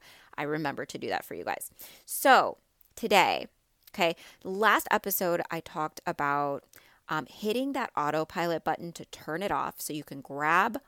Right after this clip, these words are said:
hold of the steering wheel or the reins or whatever image resonates with you and gain your power back, gain control back, and steer your life in the direction you desire for it to go,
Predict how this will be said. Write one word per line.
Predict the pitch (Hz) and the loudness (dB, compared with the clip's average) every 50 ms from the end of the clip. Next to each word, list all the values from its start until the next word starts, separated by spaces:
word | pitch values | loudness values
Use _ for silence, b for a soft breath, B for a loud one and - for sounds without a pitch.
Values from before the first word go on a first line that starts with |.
| b b | b b
hold | _ - 196 190 185 190 196 190 - | _ -2 2 2 2 2 0 -4 -6
of | - 156 - | -8 -10 -8
the | - | -8
steering | 147 - - 220 220 220 220 220 | -10 -4 -2 -2 -2 0 -2 -2
wheel | 214 214 214 214 208 - | 0 2 2 2 2 0
or | 156 143 | -2 -6
the | - 139 | -6 -4
reins | 143 180 185 190 190 185 175 156 | -2 0 0 0 0 -2 -4 -6
or | 143 | -6
whatever | 135 143 139 147 160 180 185 190 185 185 - - | -4 -2 2 2 2 4 4 4 4 2 0 0
image | 180 170 170 175 170 - - | -2 -2 0 0 -2 -2 -4
resonates | - 143 147 151 170 170 165 165 - - | -4 -4 -4 -4 -4 -4 -6 -8 -8 -8
with | - 190 - | -10 -10 -8
you | 160 143 143 143 139 139 B B B B B B B B | -6 -4 -4 -4 -4 -6 B B B B B B B B
and | 170 170 160 156 - - _ _ _ _ _ _ _ _ _ _ - | -6 -4 -4 -6 -8 -14 _ _ _ _ _ _ _ _ _ _ -6
gain | - 190 190 214 240 240 | -2 -2 0 0 -2 -2
your | 240 233 214 | -2 -4 -6
power | - - - - 185 165 160 160 | -8 -10 -8 -6 -4 -4 -4 -4
back, | - - - 64 - - - - - b b b b b - | -6 -6 -4 -4 -6 -6 -10 -18 -20 b b b b b -4
gain | - 175 190 196 208 | -2 0 0 -2 -4
control | - 233 214 - - 190 160 156 | -8 -10 -12 -8 -6 -4 -4 -4
back, | - - 139 139 143 - - | -2 -4 -4 -4 -6 -8 -10
and | - 165 151 | -10 -10 -8
steer | - - - - 175 175 175 | -6 -6 -6 -4 -4 -4 -2
your | 180 180 185 | -2 -4 -4
life | 175 160 147 151 - | -2 -4 -4 -4 -6
in | - 160 | -8 -10
the | 151 - | -10 -8
direction | - 147 139 143 - - 147 143 | -6 -6 -6 -6 -8 -10 -10 -10
you | 151 151 151 151 156 175 185 196 214 208 196 | -10 -12 -12 -10 -8 -6 -4 -2 -2 -2 -2
desire | - 165 151 - 147 139 143 - - | -2 -4 -6 -4 -4 -6 -6 -6 -8
for | - - - 95 | -8 -6 -8 -8
it | - - | -6 -8
to | - - | -8 -6
go, | - - | -4 -4